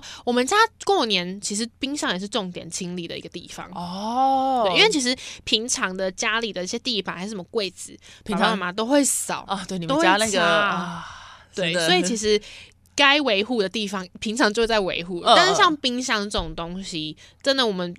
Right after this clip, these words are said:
Speaker 1: 有东西就会往里面塞，所以冰箱反而是过年前比较着重会清洁的地方。
Speaker 2: 嗯。哦，那我
Speaker 1: 那你家嘞？
Speaker 2: 我们家因为比较特别，我们家开药房嘛，
Speaker 1: 嗯。
Speaker 2: 所以我们家有很多药罐子。然后因为有中药材的药罐子跟西药材药罐子，
Speaker 1: 哦。
Speaker 2: 就是大大小小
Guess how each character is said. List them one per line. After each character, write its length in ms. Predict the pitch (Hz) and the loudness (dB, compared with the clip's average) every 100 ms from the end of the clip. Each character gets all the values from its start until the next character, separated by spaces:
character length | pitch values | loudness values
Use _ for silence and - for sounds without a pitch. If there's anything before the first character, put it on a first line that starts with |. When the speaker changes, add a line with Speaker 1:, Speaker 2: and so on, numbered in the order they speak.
| - | -4
Speaker 1:
有 180 | 190 | -4
东 140 | 175 196 | -2 -6
西 80 | 202 | -4
就 100 | 202 | -2
会 80 | |
往 160 | 202 - | -2 -4
里 60 | 180 | -8
面 160 | 190 | -8
塞， 400 | 180 - 160 - | -8 -6 -4 -4
所 160 | - 285 | -2 -2
以 40 | 269 | 0
冰 160 | 311 | -2
箱 220 | 370 359 359 | 0 0 -2
反 160 | 170 | -8
而 80 | 156 | -8
是 120 | 202 | -10
过 240 | 226 294 190 | -6 -4 -4
年 200 | 165 170 | -6 -6
前 380 | - 185 165 165 | -4 -4 -6 -8
比 80 | 190 | -10
较 260 | 214 240 240 | -2 -2 -2
着 240 | - 185 | -4 -4
重 180 | 190 226 | -4 -4
会 120 | 233 | -6
清 280 | - 214 202 | -6 -6 -6
洁 140 | 170 | -8
的 60 | 151 | -8
地 260 | 175 165 | -10 -12
方。 180 | 180 - - | -14 -16 -16
Speaker 2:
嗯。 60 | 151 | -16
哦， 320 | 160 170 165 | -12 -10 -6
那 100 | 247 | 6
我 100 | 285 | 8
Speaker 1:
那 80 | 427 | 8
你 80 | 180 | 4
家 200 | 175 170 | -6 -8
嘞？ 140 | 165 180 | -8 -6
Speaker 2:
我 80 | 185 | 2
们 160 | 214 | 2
家 220 | 220 277 294 | 12 12 12
因 40 | |
为 60 | 254 | 10
比 60 | |
较 100 | 214 | 8
特 260 | 220 302 190 | 8 10 8
别， 120 | 170 | 8
我 40 | |
们 80 | 165 | 2
家 120 | 180 | 4
开 220 | 214 - 214 | 4 6 6
药 260 | 220 151 | 8 4
房 260 | - - - 73 | 0 -6 -6 -4
嘛， 140 | 92 190 - | -6 -6 0
Speaker 1:
嗯。 420 | 330 339 294 240 | 2 4 4 6
Speaker 2:
所 120 | 240 | 12
以 20 | |
我 40 | 240 | 12
们 120 | 226 | 12
家 120 | 262 | 12
有 80 | 240 | 12
很 180 | 233 165 | 10 4
多 120 | 175 | 2
药 220 | 190 175 | 6 6
罐 260 | 165 180 143 - | 6 4 2 -2
子。 180 | - - _ _ - | -20 -20 _ _ 4
然 120 | 185 | 6
后 60 | |
因 80 | 240 | 8
为 80 | 254 | 8
有 100 | 165 - | 8 8
中 160 | 214 226 | 8 10
药 220 | 220 165 | 8 8
材 260 | - 143 | 2 -2
的 80 | 139 | 0
药 140 | 170 180 | 2 4
罐 220 | 170 151 | 4 0
子 140 | 127 | -4
跟 100 | 156 | -6
西 160 | 175 - | -6 -2
药 140 | 165 | 0
材 120 | 160 156 | 0 -2
药 120 | 151 | -2
罐 120 | 151 | -2
子， 120 | 151 | -6
Speaker 1:
哦。 20 | |
Speaker 2:
就 160 | 160 190 | -6 -6
是 80 | 185 | -2
大 180 | 175 151 | 2 4
大 160 | 151 | 4
小 160 | - 123 | 0 -6
小 140 | - | -8